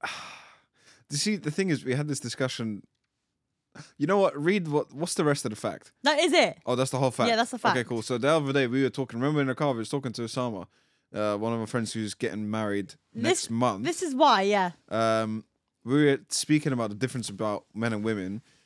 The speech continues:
Speaker 1: and we said in general, like, for example, you have very little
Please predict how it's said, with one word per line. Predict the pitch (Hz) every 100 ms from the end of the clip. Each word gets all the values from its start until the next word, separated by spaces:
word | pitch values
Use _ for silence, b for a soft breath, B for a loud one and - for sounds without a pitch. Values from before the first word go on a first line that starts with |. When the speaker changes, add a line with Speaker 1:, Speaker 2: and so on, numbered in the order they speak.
| _ _
Speaker 1:
and | - 117
we |
said | 117 123
in | 117
general, | 120 135 120 110 107 _ _ _ _ _ _ _ _ _ _ -
like, | 117 110
for | -
example, | 123 131 123 117
you | 113 135 127 120 -
have | 120 120 98 - _ _ -
very | 107 131 127
little | 120 151 104 101